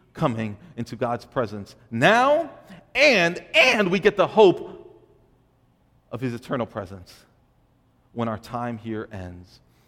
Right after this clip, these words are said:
And, and, and friends, our time here will end. The day of that end rapidly approaches.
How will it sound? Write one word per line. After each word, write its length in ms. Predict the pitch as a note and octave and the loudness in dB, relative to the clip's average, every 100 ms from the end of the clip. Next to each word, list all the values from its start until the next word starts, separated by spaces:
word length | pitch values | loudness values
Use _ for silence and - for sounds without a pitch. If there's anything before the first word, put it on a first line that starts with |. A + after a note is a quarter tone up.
| _ - | _ -12
And, 160 | A2 A2 | -12 -10
and, 260 | A2 G2 G2 _ _ _ - | -10 -10 -14 _ _ _ -20
and 80 | |
friends, 220 | G2 C3+ G#2 | -8 -8 -8
our 80 | A2+ | -10
time 320 | A2 C#3 B2 | -10 -10 -10
here 180 | G2+ A#2+ | -6 -8
will 280 | F#2+ A2 A2 | -6 -8 -8
end. 300 | A#2 G#2 F#2 - _ _ _ _ _ _ _ _ _ _ _ _ _ _ _ _ _ _ _ _ _ _ _ _ _ _ _ _ _ _ _ _ - | -10 -10 -14 -20 _ _ _ _ _ _ _ _ _ _ _ _ _ _ _ _ _ _ _ _ _ _ _ _ _ _ _ _ _ _ _ _ -6
The 80 | B2 | 0
day 400 | A2 D#3 B2+ A#2 | 4 4 4 -2
of 180 | C3 B2 | -2 0
that 140 | A#2+ | 0
end 240 | B2+ A#2 | 0 -2
rapidly 400 | A#2 B2 B2+ A2 | -4 -4 -6 -8
approaches. 760 | A2 - B2+ B2 - G2+ F#2 _ | -10 -8 -8 -8 -14 -18 -20 _